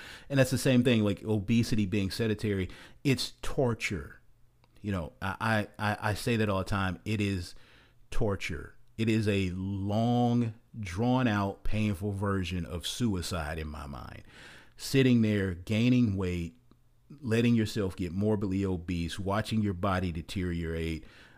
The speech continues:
uh, watching your social life deteriorate, uh, finding yourself depressed and in, in all these, these situations that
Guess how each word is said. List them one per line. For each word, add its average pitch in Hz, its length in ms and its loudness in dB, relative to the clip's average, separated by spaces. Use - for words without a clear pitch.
uh, 87 140 -4
watching 104 340 0
your 92 120 -2
social 101 440 -2
life 80 260 -4
deteriorate, 80 880 -4
uh, 67 400 -12
finding 107 400 0
yourself 95 580 -2
depressed 92 640 -4
and 85 120 0
in, 80 240 -4
in 92 140 -2
all 92 140 -2
these, 87 260 -4
these 82 240 -4
situations 90 880 -4
that 85 220 -4